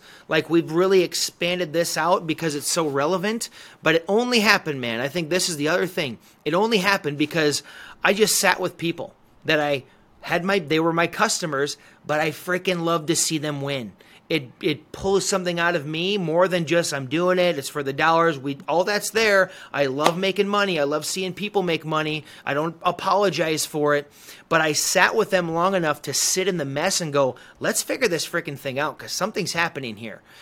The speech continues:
But if we wouldn't have had that passion for people, and that's why I think people focus on your divine appointments in your life. Who has showed up?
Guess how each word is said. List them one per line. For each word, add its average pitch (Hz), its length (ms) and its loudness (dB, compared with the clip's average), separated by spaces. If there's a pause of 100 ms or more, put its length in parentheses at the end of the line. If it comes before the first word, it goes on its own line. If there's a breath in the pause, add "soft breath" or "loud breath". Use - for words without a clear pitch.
(140 loud breath)
But 151 140 0
if 120 100 -4
we 190 100 0
wouldn't 254 220 0
have 190 80 4
had 185 180 2
that 185 220 0
passion 180 400 0
for 147 160 -8
people, 170 520 -8 (260 loud breath)
and 135 100 -6
that's 170 220 0
why 208 160 4
I 196 40 4
think 196 240 -4
people 180 300 -4
focus 185 400 -2
on 208 160 -2
your 196 100 2
divine 170 340 0
appointments 170 460 -6
in 160 80 -6
your 147 100 -2
life. 120 180 -2
Who 202 160 -2
has 214 100 2
showed 190 320 4
up? - 240 0